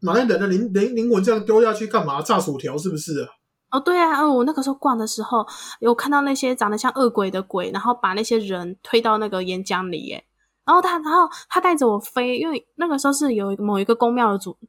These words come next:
Speaker 2: 的主神带着我飞，然后他就飞到那个岩浆的时候，那个岩浆还喷上来，还，我还，我还怕他喷到我。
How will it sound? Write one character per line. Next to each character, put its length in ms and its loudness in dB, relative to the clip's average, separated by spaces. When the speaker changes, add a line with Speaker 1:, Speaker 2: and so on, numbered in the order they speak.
Speaker 2:
的 120 -4
主 200 -8
神 240 -8
带 140 0
着 100 -4
我 80 -4
飞， 360 -10
然 100 -2
后 280 2
他 120 2
就 80 4
飞 240 2
到 140 4
那 60 0
个 60 4
岩 220 2
浆 180 -2
的 80 0
时 80 -2
候， 60 4
那 80 0
个 40 6
岩 160 2
浆 120 -4
还 100 -4
喷 220 2
上 160 0
来， 180 -2
还， 140 -2
我 120 -2
还， 200 -6
我 180 0
还 160 6
怕 280 4
他 0 -
喷 200 -2
到 200 4
我。 120 2